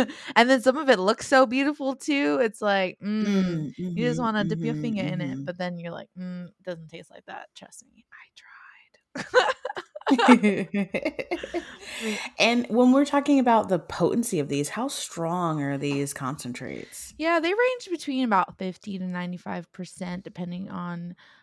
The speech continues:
Speaker 1: um, the extractor. I have seen people go, like, ninety-eight, ninety-nine percent on some packaging, but it's like,
Speaker 2: Wow.
Speaker 1: yeah, it, I don't know. I, it's a, guys, let's be careful about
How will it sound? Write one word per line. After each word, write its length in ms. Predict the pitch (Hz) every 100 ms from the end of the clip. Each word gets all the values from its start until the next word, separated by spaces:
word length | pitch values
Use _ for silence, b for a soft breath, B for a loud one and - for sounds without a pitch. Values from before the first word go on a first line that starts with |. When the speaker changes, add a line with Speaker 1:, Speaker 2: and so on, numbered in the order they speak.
| b -
Speaker 1:
um, 260 | 175 170
the 100 | 180
extractor. 560 | 170 - 180 - 196 180
I 120 | 220
have 260 | 254 233 226
seen 220 | - 214
people 240 | 202 196 185
go, 160 | 185
like, 200 | 180 165
ninety-eight, 600 | 196 214 226 247 269 233
ninety-nine 540 | 214 190 214 240 254 247
percent 360 | 202 - 180 -
on 180 | 175
some 140 | - 170
packaging, 560 | 170 175 170 180 170
but 100 | 170 170
it's 220 | 170 -
like, 400 | 170 170 165 135
Speaker 2:
Wow. 520 | 135 135 131 131 -
Speaker 1:
yeah, 440 | 220 220 208 190 - _ -
it, 220 | 247 247 _ b b -
I 100 | 349
don't 160 | 240 185
know. 380 | 175 175 180 -
I, 80 | - - -
it's 200 | 294 -
a, 240 | 320 254 - B _ _ -
guys, 500 | 277 269 269 262 262
let's 280 | 262 285 -
be 120 | 269
careful 500 | 214 247 220 214 190
about 400 | 185 175 175 175